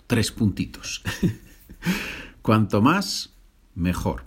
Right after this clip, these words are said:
Puede haber otros comparativos, ¿sí? Pero vamos a practicarlo.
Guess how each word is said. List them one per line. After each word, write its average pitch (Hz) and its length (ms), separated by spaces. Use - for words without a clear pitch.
Puede 85 160
haber 104 200
otros 98 260
comparativos, 92 920
¿sí? 120 360
Pero 85 320
vamos 90 440
a - 120
practicarlo. 85 560